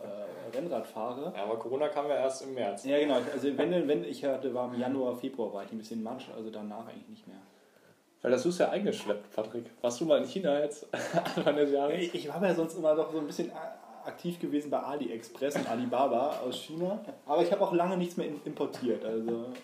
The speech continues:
Speaker 2: Ja, also ich kann's mir eigentlich nicht vorstellen, weil ich bin tatsächlich, äh, wie direkt ins Homeoffice gegangen und da auch quasi gefühlt zwei Monate nicht rausgekommen.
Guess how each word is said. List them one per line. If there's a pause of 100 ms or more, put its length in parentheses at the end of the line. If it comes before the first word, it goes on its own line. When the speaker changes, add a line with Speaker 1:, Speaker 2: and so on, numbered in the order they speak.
(400)
Speaker 2:
Ja,
also
ich
kann's
mir
eigentlich
nicht
vorstellen,
weil
ich
bin
tatsächlich,
äh,
wie
direkt
ins
Homeoffice
gegangen (440)
und
da
auch
quasi
gefühlt
zwei
Monate
nicht
rausgekommen.